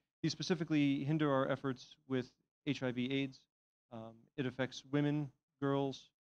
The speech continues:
children, and marginalized and vulnerable populations in these countries. Uh, in addition, we have the challenge of stigma. Uh,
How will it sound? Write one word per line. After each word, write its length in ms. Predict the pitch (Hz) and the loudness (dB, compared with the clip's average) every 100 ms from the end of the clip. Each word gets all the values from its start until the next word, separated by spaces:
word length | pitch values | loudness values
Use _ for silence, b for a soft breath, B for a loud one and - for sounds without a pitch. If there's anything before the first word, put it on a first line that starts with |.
| _ - | _ 0
children, 440 | 151 131 139 139 - _ _ _ - | 0 0 -2 -6 -10 _ _ _ -4
and 140 | 147 | 2
marginalized 640 | 135 147 135 139 139 135 127 | 4 4 2 0 0 0 -4
and 120 | 120 | -4
vulnerable 320 | 135 135 127 | -2 -2 -4
populations 680 | 123 123 123 117 117 - 110 _ _ | -4 -6 -4 -6 -6 -10 -20 _ _
in 80 | 131 | -10
these 180 | 123 117 | -8 -8
countries. 440 | - 117 - 117 _ _ _ _ _ _ _ _ _ _ | -12 -16 -16 -20 _ _ _ _ _ _ _ _ _ _
Uh, 80 | 120 _ _ _ _ _ - | _ _ _ _ _ _ -2
in 80 | 156 | 2
addition, 520 | 143 165 180 170 160 - _ _ _ _ _ _ | 4 4 4 2 2 -2 _ _ _ _ _ _
we 200 | 151 139 | 2 4
have 200 | 143 131 | 4 0
the 60 | 131 | -2
challenge 440 | 165 156 151 143 | 0 2 2 0
of 120 | 139 | -2
stigma. 340 | - - 135 107 | -4 -4 -4 -6
Uh, 800 | 104 _ _ _ _ _ _ | -10 _ _ _ _ _ _